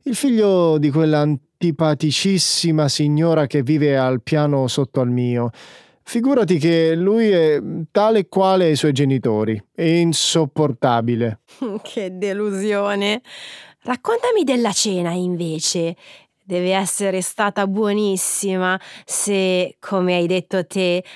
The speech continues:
Speaker 2: hai mangiato a quattro palmenti.
Speaker 1: Davvero superba, credimi. Ho mangiato degli antipasti buonissimi. Uno in particolare mi ha fatto letteralmente impazzire.
Speaker 2: Sentiamo.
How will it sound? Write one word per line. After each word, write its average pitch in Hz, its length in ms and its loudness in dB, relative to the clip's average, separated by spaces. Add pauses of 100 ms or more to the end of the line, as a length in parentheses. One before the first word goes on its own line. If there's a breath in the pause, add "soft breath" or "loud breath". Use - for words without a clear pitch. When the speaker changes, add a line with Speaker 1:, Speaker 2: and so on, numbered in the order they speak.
(140 loud breath)
Speaker 2:
hai 202 200 0
mangiato 180 540 0
a 170 140 -2
quattro 180 480 -2
palmenti. 170 920 -2 (140)
Speaker 1:
Davvero 151 880 2
superba, 131 680 0
credimi. 127 560 2 (460 loud breath)
Ho - 140 0
mangiato 170 480 2
degli 143 260 2
antipasti 190 720 0
buonissimi. 131 760 0 (520 loud breath)
Uno 277 280 0
in 196 120 2
particolare 226 680 0 (320 loud breath)
mi 202 200 0
ha 208 60 2
fatto 160 380 -2
letteralmente 185 960 0
impazzire. 120 960 -2 (180)
Speaker 2:
Sentiamo. 170 920 -2